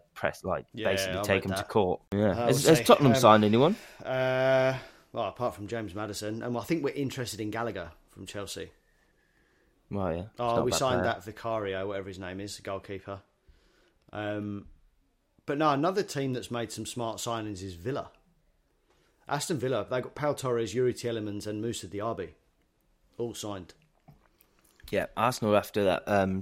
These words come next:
Speaker 1: Diaby as
Speaker 2: Mm.
Speaker 1: well.
Speaker 2: He's, he's
Speaker 1: Villa
Speaker 2: good,
Speaker 1: always
Speaker 2: man.
Speaker 1: come up with good signings.
Speaker 2: Yeah, they
Speaker 1: They had
Speaker 2: do.
Speaker 1: the Coutinho not long ago.
Speaker 2: Yeah, yeah, they are
Speaker 1: They've
Speaker 2: good.
Speaker 1: signed, um, uh, who did they sign last year that was decent? Ben, Ben, Bendega from Norwich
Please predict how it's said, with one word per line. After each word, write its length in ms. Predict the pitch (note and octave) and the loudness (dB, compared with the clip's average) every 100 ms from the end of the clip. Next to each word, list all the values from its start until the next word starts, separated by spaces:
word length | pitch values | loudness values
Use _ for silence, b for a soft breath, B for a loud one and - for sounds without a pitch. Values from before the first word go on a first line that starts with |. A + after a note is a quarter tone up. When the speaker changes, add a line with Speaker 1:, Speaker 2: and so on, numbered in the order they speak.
| - | 0
Speaker 1:
Diaby 440 | G#2+ F#2+ A2+ C3 - - | 2 4 2 -2 -4 -10
as 80 | B2+ | -2
Speaker 2:
Mm. 40 | A#2+ | 0
Speaker 1:
well. 280 | A#2 G#2+ - - - | 2 0 -8 -12 -2
Speaker 2:
He's, 240 | D3+ - | -2 -2
he's 160 | G#2 C3+ | 0 6
Speaker 1:
Villa 180 | G#3+ | 8
Speaker 2:
good, 80 | F3 | 10
Speaker 1:
always 340 | F3+ F3+ E3+ D3 | 10 10 8 6
Speaker 2:
man. 60 | |
Speaker 1:
come 160 | F#3+ F3 | 2 2
up 100 | B2 | 2
with 160 | A2+ | 2
good 140 | B2 A2 | 2 0
signings. 440 | - C3+ C#3+ F#2 | 2 2 2 0
Speaker 2:
Yeah, 160 | G#2 F#2+ | -2 -2
they 80 | F#2+ | 2
Speaker 1:
They 80 | A#2 | 2
had 140 | A#2+ | 2
Speaker 2:
do. 40 | A2+ | -2
Speaker 1:
the 60 | |
Coutinho 640 | - B2 D3 D#3+ E3 D#3+ D#3+ | -4 -2 2 2 2 2 2
not 200 | D#3 B2+ | 0 0
long 160 | D3+ | 0
ago. 320 | C#3+ C#3+ D3+ C#3+ _ | 2 4 4 0 _
Speaker 2:
Yeah, 280 | - A2 G#2+ - _ _ _ _ _ _ _ - | -8 -4 -4 -8 _ _ _ _ _ _ _ -14
yeah, 80 | F#2 | -10
they 160 | G2+ F#2+ | -6 -4
are 120 | F#2+ | 0
Speaker 1:
They've 340 | G#2 G2+ G2+ | 2 2 0
Speaker 2:
good. 80 | G2 | -4
Speaker 1:
signed, 560 | - G#2+ G2+ G2+ G2 G2 | -2 2 2 0 -2 -2
um, 480 | G2 F#2+ F#2+ F#2+ F2 _ _ _ - | 0 -2 -4 -6 -10 _ _ _ -8
uh, 260 | G2 F#2+ | -4 -4
who 120 | G#2+ C#3 | -4 -6
did 100 | C#3+ | -4
they 140 | D3 | -4
sign 320 | - C3+ B2 | -2 -2 -2
last 260 | B2 A#2 - | -2 -4 -2
year 320 | A#2 G2+ F2+ _ _ _ _ _ _ _ - | 0 0 -4 _ _ _ _ _ _ _ -6
that 100 | F2 | -2
was 120 | F#2 | 0
decent? 560 | - A2+ G#2+ G2+ F2 - | 4 4 4 0 0 2
Ben, 320 | G#2+ G#2+ G2+ - | 2 2 -2 -2
Ben, 440 | G#2 G2+ G2 G2 - - - | -2 -2 -4 -8 -12 -16 -6
Bendega 580 | G2 G2 A2 A2+ A2 G#2+ | -4 0 0 4 2 0
from 680 | - G2+ G2 G2 G2 F#2+ F#2 | -2 0 2 0 -2 -4 -6
Norwich 560 | F#2+ G#2+ B2 - - | 2 6 6 2 -8